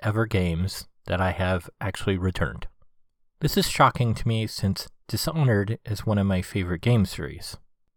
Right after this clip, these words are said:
I guess, though, there was a noticeable trend after rage quitting Prey and then not being terribly im-, impressed with the A I and the time I spent with Deathloop.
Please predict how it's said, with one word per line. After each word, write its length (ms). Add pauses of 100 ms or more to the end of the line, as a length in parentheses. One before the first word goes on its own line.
(140)
I 40
guess, 200
though, 160
there 160
was 240
a 180
noticeable 440
trend 500
after 480
rage 280
quitting 280
Prey 540 (500)
and 120
then 200
not 180
being 240
terribly 400
im-, 140 (180)
impressed 540
with 140
the 200
A 240
I 480 (400)
and 100
the 60
time 300
I 60
spent 320
with 180
Deathloop. 520